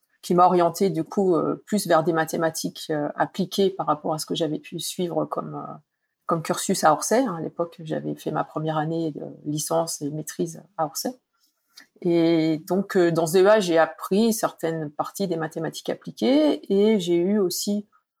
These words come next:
envie de m'orienter, enfin, d'avoir l'impression d'être utile, si tant est que ça ait un sens. Et donc, quand il s'est agi de chercher un sujet de thèse, j'ai, j'ai prospecté un petit peu, euh, voilà,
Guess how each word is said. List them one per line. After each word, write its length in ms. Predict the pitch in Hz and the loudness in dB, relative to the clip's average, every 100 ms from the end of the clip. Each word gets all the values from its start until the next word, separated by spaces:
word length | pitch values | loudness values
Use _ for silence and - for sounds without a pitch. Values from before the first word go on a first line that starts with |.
| _ _ - | _ _ -6
envie 500 | 175 165 170 220 220 | -4 -2 -2 0 4
de 100 | 196 | 4
m'orienter, 800 | 175 175 170 165 202 226 226 | 4 2 0 -2 0 2 2
enfin, 240 | 175 - 165 | 2 2 4
d'avoir 240 | 180 185 | 6 6
l'impression 340 | 185 185 202 220 | 4 0 0 2
d'être 320 | 180 - - | 2 -2 -10
utile, 480 | 156 - 214 196 156 - _ _ - | -8 -2 0 0 -2 -10 _ _ -16
si 300 | - 170 156 | -12 -10 -4
tant 180 | 165 - | -4 -4
est 80 | 175 | -6
que 140 | - | -6
ça 180 | 160 - | -8 -6
ait 60 | 143 | -4
un 100 | 147 | -6
sens. 460 | - 202 226 - _ - - _ - | -4 -6 -6 -12 _ -20 -20 _ -2
Et 40 | 180 | 2
donc, 180 | 214 | 2
quand 200 | 214 185 | 2 0
il 60 | 185 | -2
s'est 200 | 185 180 | -2 2
agi 200 | 185 180 | 2 2
de 280 | 175 165 160 | 2 2 0
chercher 340 | - 165 - | -2 -4 -2
un 80 | 175 | -4
sujet 260 | - 202 185 | -2 0 0
de 60 | |
thèse, 460 | 185 220 269 202 165 | 4 4 4 4 2
j'ai, 300 | 170 175 165 | 0 -2 -2
j'ai 220 | 156 170 | -2 -4
prospecté 580 | - - 208 220 220 247 | -2 0 2 2 2 4
un 100 | 226 | 4
petit 180 | - - | 0 0
peu, 240 | 208 254 _ _ _ _ _ _ - | 0 0 _ _ _ _ _ _ -8
euh, 580 | 180 165 160 156 156 156 147 151 - | -4 -2 -2 -2 -4 -6 -10 -14 -12
voilà, 340 | 160 170 147 | -2 0 0